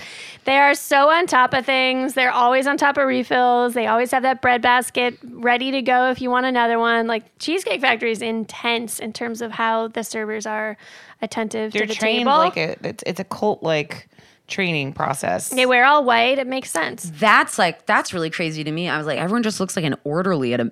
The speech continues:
Speaker 3: at a fucking <laughs>
Speaker 1: You can imagine
Speaker 3: mental
Speaker 1: how
Speaker 3: health
Speaker 1: often,
Speaker 3: clinic.
Speaker 1: how much bleach you need
Speaker 3: <laughs>
Speaker 1: after a shift with three hundred different cheesecakes."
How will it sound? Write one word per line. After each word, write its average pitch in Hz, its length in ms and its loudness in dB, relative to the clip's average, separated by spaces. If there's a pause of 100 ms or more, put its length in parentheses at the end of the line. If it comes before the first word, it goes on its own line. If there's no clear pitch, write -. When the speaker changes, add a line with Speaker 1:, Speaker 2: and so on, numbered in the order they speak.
Speaker 3:
at 127 140 0
a 117 280 -2
fucking 147 520 -8
<laughs> - 420 -18
Speaker 1:
You 359 80 -6
can 269 80 -2
imagine 247 320 4
Speaker 3:
mental 285 40 2
Speaker 1:
how 262 180 2
Speaker 3:
health 226 40 -2
Speaker 1:
often, 240 280 2
Speaker 3:
clinic. 247 80 -6
Speaker 1:
how 247 60 -2
much 254 280 -4
bleach 226 340 -6
you 285 100 -4
need 302 380 -2 (220)
Speaker 3:
<laughs> - 200 -8
Speaker 1:
after 262 260 4
a 269 120 6
shift 262 440 -4
with 254 180 -2
three 254 420 -4
hundred 240 260 -2
different 233 280 -4
cheesecakes." 302 720 -6